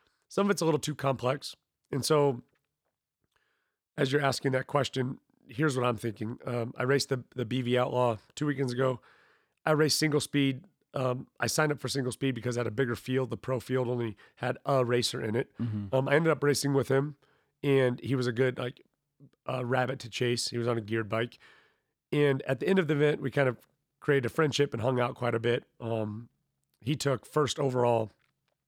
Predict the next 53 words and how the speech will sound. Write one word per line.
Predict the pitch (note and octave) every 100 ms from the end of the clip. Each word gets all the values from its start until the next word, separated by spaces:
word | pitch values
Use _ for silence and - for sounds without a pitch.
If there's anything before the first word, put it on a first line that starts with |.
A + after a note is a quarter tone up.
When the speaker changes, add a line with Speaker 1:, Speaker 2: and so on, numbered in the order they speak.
| -
Speaker 1:
of | B2
the | A2+
whole | D#3+
event. | C3+ C3 - - - _
I | C3+
won | C3 C3+
the | B2+
single | - D#3 C#3
speed, | - C3+
but | B2+
happened | A2 B2 B2
to |
be | A#2+ A#2+ G#2+ - _
third | - E3+ E3
overall | C#3+ B2+ A#2 A#2 C3
of | A2+
the | A2
whole | A#2 A2+
event. | G#2+ A#2 -
So | C3+
we | C#3
Speaker 2:
Mm-hmm. | E3
Speaker 1:
were |
chatting, | - C3 C#3 B2 - - - _ _
and | C#3 C#3 B2+ B2 - _ _ _ _ _ _ _ -
I | A#2
Strava | - - E3 F3 C3+ - -
trolled | - C3+ A2+ G2
him, | A2 A#2 A#2+ _ _ _
and | C3+ B2+
I | A#2
looked | B2+ C3+
at | C#3
where | C3+ B2 A#2 G#2+ _ _ _
he | - C3
was | B2+ A#2+
for | -
the | G#2+
year, | A#2 C3+
and |
he | A#2
has | G#2
a |
private | - C#3 B2 B2+
profile, | A#2+ A2 B2+ B2+
but | B2+
you |
can | A2
see, | G#2+ B2+
like, | B2
certain | - C#3+ D3
statistics. | - A2 A#2+ B2 F3+ E3
Speaker 2:
Mm-hmm. | C3+ D#3